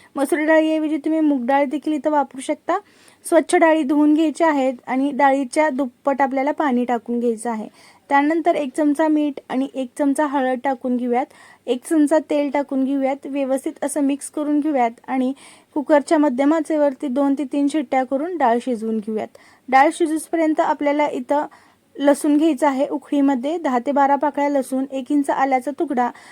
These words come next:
आणि एक छोटासा खोबऱ्याचा तुकडा घेतलेला आहे, ओला खोबऱ्याचा तुकडा आहे. आता हे आपल्याला जाडसर असं कुटून घ्यायचं आहे.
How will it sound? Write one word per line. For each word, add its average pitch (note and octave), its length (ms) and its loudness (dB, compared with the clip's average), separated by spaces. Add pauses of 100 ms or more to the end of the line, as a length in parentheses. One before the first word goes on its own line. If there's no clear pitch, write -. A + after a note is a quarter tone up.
(140)
आणि C4+ 180 -2
एक C#4 120 -4
छोटासा D4 500 2 (260)
खोबऱ्याचा C4 420 2
तुकडा C#4 340 0
घेतलेला B3 400 -2
आहे, A#3 180 -6
ओला C4+ 280 0
खोबऱ्याचा D4+ 480 -2
तुकडा C4+ 240 0
आहे. C4+ 260 0 (420)
आता C4+ 200 2
हे E4 120 4
आपल्याला D#4 380 0
जाडसर C#4 540 2
असं D#4 200 0
कुटून C#4 360 -2
घ्यायचं C4+ 300 -2
आहे. C4+ 200 0